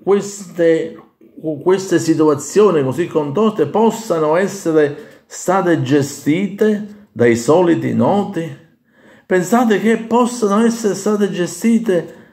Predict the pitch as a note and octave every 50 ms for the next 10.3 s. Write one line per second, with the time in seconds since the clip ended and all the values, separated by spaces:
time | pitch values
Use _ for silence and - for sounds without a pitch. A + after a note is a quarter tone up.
0 | _ _ _ _ _ - A#2+ C#3+ D#3 F3 F#3+ G3 F3+ F3 D#3 C#3 - D#3+ D#3+ -
1 | - D3 C#3+ C#3 - - - F#3 G3+ G3 E3 B2 F#2+ F2 F2 E2+ E2 - - -
2 | - - _ _ _ _ _ _ - - - - _ _ - C#3+ E3+ G3+ G#3+ G3
3 | D#3 D3 D3 D#3+ F#3 F#3+ F3+ E3+ D3+ C#3 - D3 E3+ F#3 F#3+ F#3+ F3+ E3+ E3+ D3
4 | C3+ - - - D3 C#3 C#3 C3+ - - G3+ G#3+ G3+ F#3 D3 A#2 A2 G#2+ - C#3
5 | D#3+ E3+ E3 D#3 D3+ D3 D3+ D3 C#3+ C#3+ C3+ B2+ C#3+ A#3+ G#3 E3 D#3+ C#3 C3+ B2+
6 | B2 B2 - D3 D#3+ D#3+ D3+ C#3+ C#3+ C3 A#2+ B2 A#2+ A2+ A2 G#2 G#2 A#2+ D#3 F3+
7 | F3+ D#3+ B2+ A2 F#2+ - - - - - _ _ _ _ - - C#3 D#3 C#3+ D#3
8 | C#3 C3 B2+ B2+ B2+ A#2 A#2 A#2 A#2+ C3 D#3+ F3+ E3+ D#3 C3 A2 G2+ G2 - -
9 | - - - _ _ _ _ _ - C#3 C3 - - C#3+ D#3+ F#3 F3+ E3 C#3 A2+
10 | F#2+ F2 D2+ - - -